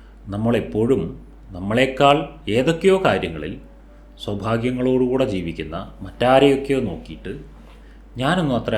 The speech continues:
ആയില്ലല്ലോ" എന്ന് ചിന്തിക്കുന്നു. ഇതിന് പകരം നമ്മളെല്ലാവരും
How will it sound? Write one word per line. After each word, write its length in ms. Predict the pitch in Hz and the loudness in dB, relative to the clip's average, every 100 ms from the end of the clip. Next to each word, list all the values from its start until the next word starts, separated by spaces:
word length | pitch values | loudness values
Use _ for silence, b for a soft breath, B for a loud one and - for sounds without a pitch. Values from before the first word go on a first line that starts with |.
| 87 | 0
ആയില്ലല്ലോ" 560 | 90 104 92 80 76 71 - - - - 95 | -2 -4 -4 -4 -6 -10 -16 -20 -20 -14 -6
എന്ന് 400 | 92 92 95 101 - - | -4 -4 -6 -8 -12 -14
ചിന്തിക്കുന്നു. 480 | - 76 - - - - - - - - - - - - - - - - - - - - - - | -12 -12 -14 -20 -20 -20 -20 -20 -20 -20 -20 -20 -20 -20 -20 -20 -20 -20 -20 -20 -20 -20 -20 -6
ഇതിന് 240 | 190 226 254 | 0 2 6
പകരം 380 | 202 180 185 | 6 8 6
നമ്മളെല്ലാവരും 800 | 165 160 160 117 139 143 120 78 | 4 4 4 6 8 8 6 0